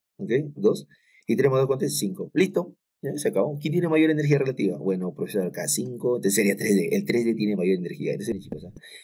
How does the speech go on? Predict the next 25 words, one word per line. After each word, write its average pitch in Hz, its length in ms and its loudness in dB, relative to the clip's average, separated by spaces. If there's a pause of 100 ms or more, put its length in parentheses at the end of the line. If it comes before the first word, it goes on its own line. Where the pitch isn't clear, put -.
(220)
Con 120 180 4
respecto 151 840 0
a 117 60 -2
la 107 60 0
energía, - 440 -6 (340)
¿ok? 92 160 0 (580)
Parece 113 340 2
que 95 100 0
el 87 120 0
tres 120 260 4
D, 110 300 -2
el, 98 140 0
su 92 120 -4
nivel 98 240 4
tres 123 140 0
D 113 80 0
tiene 113 240 0
mayor 98 500 4
energía 117 360 -2
que 113 120 -4
quién, 147 200 -4
que - 80 -4
el - 60 -4
cuatro - 260 -2
S. - 180 -4